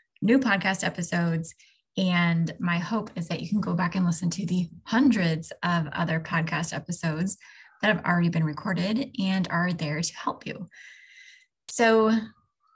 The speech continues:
this episode is just an update, and I wanted to give you some great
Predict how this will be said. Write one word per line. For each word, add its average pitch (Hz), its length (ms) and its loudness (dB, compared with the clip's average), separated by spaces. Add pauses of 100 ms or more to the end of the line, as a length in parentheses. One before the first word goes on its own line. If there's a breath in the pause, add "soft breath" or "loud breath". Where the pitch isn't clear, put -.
(120)
this 226 200 4
episode 214 340 2
is 180 120 -2
just 190 220 0
an 202 80 -2
update, 175 560 -2
and 180 120 -2
I 175 60 0
wanted 180 240 -2
to - 100 -2
give 170 240 -4
you 170 180 0
some 170 340 -2 (100)
great 175 720 -4